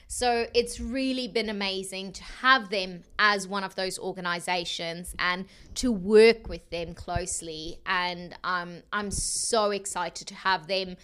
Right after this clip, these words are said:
as one of the organizations. And the third one is the Orangutan Foundation. So that is the third organization that I've, um, selected. And they are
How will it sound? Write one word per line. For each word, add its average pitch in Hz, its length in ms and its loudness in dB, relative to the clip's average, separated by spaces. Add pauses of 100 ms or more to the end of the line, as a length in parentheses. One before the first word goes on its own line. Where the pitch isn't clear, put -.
(380)
as 202 400 0
one 277 420 6
of 262 200 2
the 247 120 -2
organizations. 202 1300 -2 (420)
And 370 200 4
the 370 60 -2
third 330 600 0
one 254 400 -2 (140)
is 226 460 2 (180)
the 349 200 2
Orangutan 269 880 -2
Foundation. 196 800 -4
So 254 120 -2
that 254 300 0
is 262 240 -2
the 247 140 2
third 254 800 6 (160)
organization 208 840 0
that 175 120 2
I've, 175 480 0
um, 180 300 -6
selected. 214 720 -2 (360)
And 285 160 0
they 339 260 4
are 269 280 0